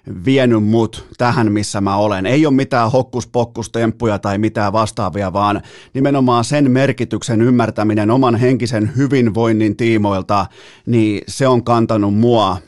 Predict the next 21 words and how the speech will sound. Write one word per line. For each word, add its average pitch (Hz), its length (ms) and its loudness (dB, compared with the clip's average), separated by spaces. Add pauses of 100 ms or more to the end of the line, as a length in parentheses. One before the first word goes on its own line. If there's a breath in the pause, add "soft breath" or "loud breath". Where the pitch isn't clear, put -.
Ja 117 100 -4
mä 135 160 2
en 160 80 2
ole 131 60 0
siis 117 220 -4
kovin 143 280 0
pitkälle 107 360 -2
edes 110 180 -2
päässyt, 117 560 -2
mutta 120 200 -2
ainakin 127 300 -2
nyt 143 200 -4
tä-, - 160 -6 (100)
tähän, 165 300 0
että 120 180 -2
mulla, 127 220 0
niin 151 220 -2
mä 135 140 0
voin 156 300 2
hyvin 151 300 2
ja, 113 220 2